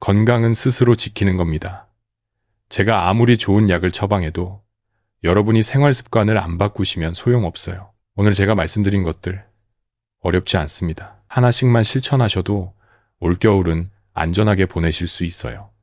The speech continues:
이 영상이 도움이 되셨다면 꼭 주변 어르신들, 특히 고혈압이나 당뇨 있으신 분들께 공유해주세요. 이 정보 하나가 누군가의 생명을 구할 수도 있습니다. 그리고 구독과 좋아요도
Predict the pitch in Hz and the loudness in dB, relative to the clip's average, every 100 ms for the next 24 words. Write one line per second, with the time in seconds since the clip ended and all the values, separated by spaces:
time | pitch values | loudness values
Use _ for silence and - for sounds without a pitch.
0 | _ _ 117 107 87 85 113 101 101 107 | _ _ 2 4 4 2 0 2 2 2
1 | 101 87 87 87 87 110 85 82 - _ | 2 -2 -4 -2 0 0 -2 -8 -18 _
2 | _ _ - 120 - 98 110 82 82 - | _ _ 0 0 0 0 0 0 -4 -4
3 | 80 90 98 - _ _ _ - - 107 | -6 -6 -10 -14 _ _ _ -14 -2 -2
4 | 85 92 - 104 101 92 82 80 95 - | -2 -6 -2 2 4 2 -4 -8 -10 -14
5 | _ _ - 92 95 107 82 - 95 90 | _ _ -6 0 2 2 0 -4 -4 -4
6 | 82 87 - 101 120 - - 95 87 80 | -6 -8 -6 -6 -6 -8 -2 0 0 -2
7 | - - 95 - _ _ _ _ _ _ | -8 -16 -16 -20 _ _ _ _ _ _
8 | - 107 - 104 110 110 120 92 101 98 | -2 -2 2 2 2 2 2 0 0 -4
9 | 87 - _ _ _ 95 104 127 120 113 | -6 -18 _ _ _ -2 4 6 6 4
10 | 107 139 135 123 87 95 - _ - 95 | 2 0 2 2 0 -6 -14 _ -2 0
11 | 85 - - 87 - 87 - 98 _ _ | 0 -2 -8 -8 -8 -10 -12 -20 _ _
12 | _ - 101 95 90 85 _ - 110 110 | _ -4 0 2 0 -2 _ -2 0 2
13 | 101 92 92 87 78 76 82 | 0 0 0 0 0 -4 -8